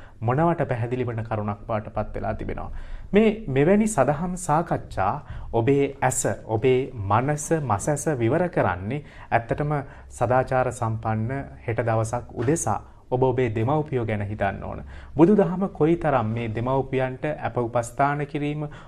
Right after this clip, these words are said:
ඔවුන්ට ගරු සත්කාර කර-, කිරීම පිළිබඳව උගන්වනවද? ඔබ සැබෑ බොදුනුවෙක් නම්, බුදුදහම පිළිබඳ සැබෑ අවබෝධයක් තිබෙනවා නම්,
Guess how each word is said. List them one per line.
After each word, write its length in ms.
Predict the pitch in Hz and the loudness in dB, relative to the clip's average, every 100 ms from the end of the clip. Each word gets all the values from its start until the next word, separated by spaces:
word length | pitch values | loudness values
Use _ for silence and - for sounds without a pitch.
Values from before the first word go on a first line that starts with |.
| - | -2
ඔවුන්ට 220 | 120 113 117 | 0 0 0
ගරු 220 | 107 110 | 2 2
සත්කාර 540 | 139 143 - 135 123 120 | 0 -6 -4 -2 -2 -2
කර-, 200 | 123 - 131 | -6 -6 -6
කිරීම 300 | 127 123 123 | -2 -2 -2
පිළිබඳව 480 | 117 123 120 127 135 123 | -6 -6 -4 -2 -2 0
උගන්වනවද? 640 | 110 143 160 120 98 104 113 - - - | 2 2 2 -2 -4 -6 -10 -14 -18 -6
ඔබ 140 | 120 120 | -2 -2
සැබෑ 520 | - 117 123 127 123 - - 110 | 0 2 4 2 0 -8 -6 0
බොදුනුවෙක් 560 | 123 165 165 117 95 - | 4 4 4 0 -2 -6
නම්, 200 | - - - - | -12 -12 -12 -6
බුදුදහම 460 | 110 110 107 117 117 - - - | -2 0 0 -2 -6 -8 -12 -4
පිළිබඳ 340 | 139 127 127 127 | 2 2 2 -4
සැබෑ 400 | - 131 160 170 | -2 0 2 2
අවබෝධයක් 600 | 123 113 110 98 104 - | 2 2 0 -2 -4 -4
තිබෙනවා 360 | 110 98 101 98 | -6 -4 -4 -6
නම්, 200 | 107 | -8